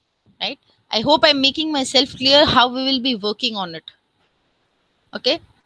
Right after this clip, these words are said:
three panelists, so there would be three candidates. Each candidate, maximum of five questions. You may finish it within three questions, that can be fine.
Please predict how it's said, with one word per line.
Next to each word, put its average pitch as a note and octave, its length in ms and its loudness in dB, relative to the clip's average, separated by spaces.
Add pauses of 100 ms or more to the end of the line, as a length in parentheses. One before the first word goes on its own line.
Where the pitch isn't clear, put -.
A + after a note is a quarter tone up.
(600)
three D4+ 180 2
panelists, D4+ 640 0 (140)
so - 180 -2
there B3+ 180 4
would B3+ 140 -2
be B3 120 0
three C4+ 200 0
candidates. B3 720 -2 (420)
Each D4+ 360 0
candidate, D4 580 0 (380)
maximum D4+ 580 -4
of D4+ 120 -4
five C4 280 2
questions. C#4 420 -2
You E4 60 -8
may C#4 160 -2
finish D4 380 0
it C4+ 120 -8
within C#4+ 280 -2
three C4+ 220 0
questions, C4+ 480 -2
that B3 180 0
can A#3 200 0
be A#3+ 100 -4
fine. F#3 500 -4